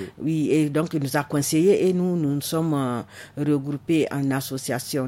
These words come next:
Speaker 2: Donc
Speaker 1: Mm.
Speaker 2: cette association, elle a pour objectif de réduire le coût de la maladie chez les, chez les malades.
Speaker 1: Mm.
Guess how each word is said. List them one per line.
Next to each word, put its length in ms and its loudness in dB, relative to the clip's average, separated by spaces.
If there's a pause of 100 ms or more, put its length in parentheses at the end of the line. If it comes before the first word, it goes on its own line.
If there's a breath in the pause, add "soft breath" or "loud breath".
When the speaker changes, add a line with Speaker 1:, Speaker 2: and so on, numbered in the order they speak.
Speaker 2:
Donc 200 -2
Speaker 1:
Mm. 20 -4
Speaker 2:
cette 240 0
association, 760 0
elle 140 -2
a 80 0
pour 220 -2
objectif 640 -4 (380 loud breath)
de 180 4
réduire 580 6 (440 loud breath)
le 240 10
coût 200 2
de 120 4
la 140 4
maladie 420 0
chez 220 -2
les, 180 2 (180)
chez 180 -4
les 120 0
malades. 400 -2 (180 loud breath)
Speaker 1:
Mm. 40 -8